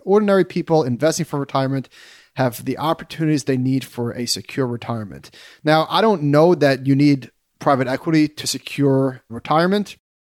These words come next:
but right now, only accredited investors can invest, which are people with either one million in assets or two hundred thousand dollars in annual income. So I understand the pushback, but let me ask you this. Is private equity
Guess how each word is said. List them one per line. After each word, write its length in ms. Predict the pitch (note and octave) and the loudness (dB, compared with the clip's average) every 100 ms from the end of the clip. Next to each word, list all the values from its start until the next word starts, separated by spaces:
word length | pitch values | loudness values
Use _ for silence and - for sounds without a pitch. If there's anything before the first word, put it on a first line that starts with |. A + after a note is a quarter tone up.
| - | -6
but 80 | E3 | 0
right 260 | F#3+ G#3+ | 4 4
now, 320 | G3 F3+ E3+ | 4 6 4
only 260 | D#3+ E3+ E3 | 4 4 2
accredited 320 | D#3 E3 D#3+ | 2 2 4
investors 460 | D3+ C#3+ C#3 - C3 | 2 2 0 -2 -4
can 100 | A#2+ | -4
invest, 400 | A2+ F#3+ F#3+ - | 2 4 4 2
which 200 | C#3 C3+ | -2 -2
are 60 | |
people 360 | B2 D#3+ D3+ C3+ | -4 -4 -2 -2
with 180 | C3 - | -4 -6
either 420 | - F#3 B2+ C3 | 0 0 0 -2
one 240 | C3+ C3 D3+ | -2 0 2
million 220 | C#3+ B2+ | 0 -2
in 80 | C3+ | -2
assets 440 | G3 G3 G#3+ - - - _ | -2 0 -2 -2 -8 -18 _
or 200 | - B3 | 0 2
two 160 | A#3 G#3+ | 2 0
hundred 160 | F#3 F3 | 0 0
thousand 180 | D#3+ | 0
dollars 200 | D3+ C#3+ | 2 0
in 60 | C#3 | 0
annual 280 | C#3 C3 A#2+ | -4 -4 -6
income. 320 | A#2+ G2+ G2 _ _ _ _ _ _ _ _ _ _ | -10 -14 -16 _ _ _ _ _ _ _ _ _ _
So 440 | - F#3+ E3+ D#3+ - | 0 4 6 4 2
I 180 | F3 | 0
understand 580 | A#3 A3 - F#3+ F3 E3 - _ | 2 2 2 2 2 0 -4 _
the 120 | - C3+ | -14 -4
pushback, 500 | F#3+ F#3 - B2+ A#2+ | -2 -2 -2 -4 -2
but 60 | |
let 100 | E3 | 0
me 80 | E3+ | 2
ask 160 | D#3 - | 0 -2
you 80 | |
this. 440 | B2+ A#2 - - - _ _ _ _ _ _ _ - | -6 -6 -6 -6 -8 _ _ _ _ _ _ _ 2
Is 300 | E3+ D#3+ - | 6 6 2
private 360 | - G#3 B3+ | -2 0 0
equity 580 | D#3 D#3+ D3 A#2 A#2 - | -2 -2 -2 -4 -6 -12